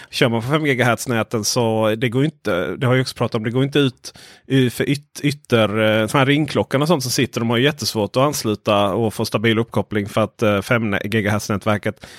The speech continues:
går inte ut där. Och de ansluter ju till det automatiskt. De väljer ju det, prio på det ju,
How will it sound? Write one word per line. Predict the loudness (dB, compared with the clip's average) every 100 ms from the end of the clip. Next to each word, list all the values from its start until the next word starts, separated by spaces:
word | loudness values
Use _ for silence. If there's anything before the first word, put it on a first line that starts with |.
| -20 -20 -2
går | 0
inte | 2 0
ut | 0 2
där. | 0 0 -6 -20 -20 -20 -20 -20 -20 _
Och | 0
de | 2
ansluter | 4 2 2 0 0
ju |
till | 0
det | 2
automatiskt. | 0 -4 -6 -6 -6 -8 -6
De | -2 2
väljer | 2 2 0
ju |
det, | 0 0 -2 -4
prio | -2 -2 -2
på | 0
det | 0
ju, | 0 -2